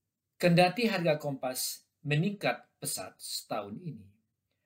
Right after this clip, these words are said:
sebagai pembaca Kompas sejak tahun pertama, lima puluh tujuh tahun tanpa terputus, sejauh ini belum terpikir untuk menghentikan kebiasaan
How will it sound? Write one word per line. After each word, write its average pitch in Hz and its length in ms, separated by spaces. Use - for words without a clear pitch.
sebagai 147 560
pembaca 147 420
Kompas 131 480
sejak 113 320
tahun 220 320
pertama, 190 480
lima 123 400
puluh 110 240
tujuh 113 400
tahun 98 400
tanpa 151 440
terputus, - 760
sejauh 170 560
ini 220 400
belum 180 320
terpikir 151 560
untuk 156 400
menghentikan 120 800
kebiasaan 113 880